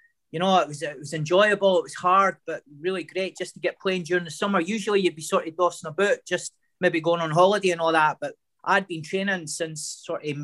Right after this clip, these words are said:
April to get my fitness back up, so it was great timing for me. And, um, then I come over and just really, really enjoyed it. Made some great lads,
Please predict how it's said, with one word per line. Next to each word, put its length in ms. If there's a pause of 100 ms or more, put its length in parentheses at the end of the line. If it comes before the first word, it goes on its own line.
(380)
April 600 (300)
to 60
get 200 (160)
my 120
fitness 400
back 360
up, 160
so 200
it 120
was 100
great 340
timing 280
for 160
me. 240 (420)
And, 300
um, 340
then 140
I 60
come 260
over 260
and 180
just 220
really, 320
really 220
enjoyed 400
it. 160
Made 200
some 200
great 260
lads, 520